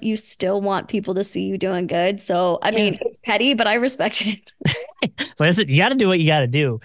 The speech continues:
Speaker 1: Right.
Speaker 2: Um, and, and happy for them. So good for them. But yeah, I would say, you know, from a, from a breakup to, to bring it back to what you do is just, you know, if, if,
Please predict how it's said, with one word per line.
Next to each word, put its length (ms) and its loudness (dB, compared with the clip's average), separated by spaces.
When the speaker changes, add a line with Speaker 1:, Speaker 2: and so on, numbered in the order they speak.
Speaker 1:
Right. 340 4
Speaker 2:
Um, 200 -2
and, 260 2
and 420 2
happy 320 0
for 160 0
them. 260 6
So 520 4
good 180 2
for 120 -2
them. 300 4
But 400 -2
yeah, 320 4
I 120 2
would 200 2
say, 520 2
you 140 0
know, 240 4
from 220 2
a, 460 2
from 180 0
a 80 2
breakup 360 2
to, 260 2
to 120 -2
bring 220 2
it 100 4
back 220 2
to 100 -2
what 120 2
you 100 0
do 200 2
is 140 2
just, 340 0
you 160 0
know, 240 4
if, 320 0
if, 400 -2